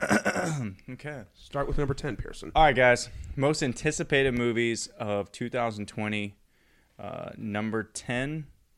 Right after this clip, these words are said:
Speaker 1: uh, Tenet, that new, uh, Christopher Nolan movie. The only trailer we have looks really promising. It's also Christopher Nolan. So, uh, number nine, coincidentally, Fast Nine. Uh, number eight,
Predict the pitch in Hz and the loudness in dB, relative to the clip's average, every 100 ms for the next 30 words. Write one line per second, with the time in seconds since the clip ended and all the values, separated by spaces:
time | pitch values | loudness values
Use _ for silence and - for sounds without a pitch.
0 | _ _ _ - - - - 123 135 - | _ _ _ -6 -6 -6 -2 0 -2 -8
1 | - - - - _ _ - _ _ _ | -20 -20 -20 -20 _ _ -20 _ _ _
2 | - 104 107 104 104 101 98 113 - 107 | -8 -6 -2 -2 0 -2 -4 -10 -10 -6
3 | 104 107 107 107 104 104 - - - _ | -2 -2 -2 -2 -2 -6 -12 -20 -20 _
4 | - 101 _ _ _ _ _ 120 120 117 | -10 -10 _ _ _ _ _ -4 -2 0
5 | 120 113 107 101 104 98 - 104 98 104 | 0 0 0 2 0 -2 -6 -6 -4 -4
6 | 104 104 101 98 101 - - 98 - 95 | -4 -6 -8 -6 -8 -8 -12 -12 -10 -8
7 | 98 98 - 90 90 - - - - - | -6 -8 -8 -8 -8 -14 -20 -20 -20 -20
8 | - _ - 107 107 127 127 113 117 135 | -20 _ 4 4 6 4 4 4 4 4
9 | 135 135 123 113 123 131 107 98 - 120 | 2 0 -2 -2 -4 -2 -4 -8 -6 2
10 | 110 107 113 107 98 87 95 - - _ | 2 2 0 0 0 -4 -12 -20 -20 _
11 | - - 110 98 101 - 113 - _ _ | -20 -20 -12 -10 -10 -12 -14 -18 _ _
12 | _ - - - - - 104 104 104 104 | _ -20 -16 -16 -18 -10 -6 -4 -2 -2
13 | 101 104 - - - 131 123 151 - | -2 -4 -8 -20 -8 2 2 2 -6